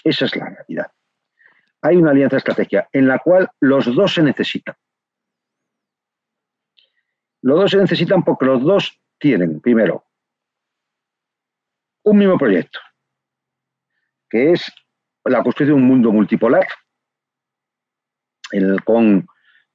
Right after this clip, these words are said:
eh, todos aquellos que no están bajo la órbita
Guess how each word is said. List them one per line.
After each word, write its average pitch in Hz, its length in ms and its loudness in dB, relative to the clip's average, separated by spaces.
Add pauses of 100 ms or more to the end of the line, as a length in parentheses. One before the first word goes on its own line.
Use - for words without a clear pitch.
(220)
eh, 95 1400 0 (340)
todos 147 360 0
aquellos 123 460 -2
que - 280 -4 (180)
no 127 380 2
están 123 540 0
bajo 104 320 -2
la 98 160 2
órbita 107 580 0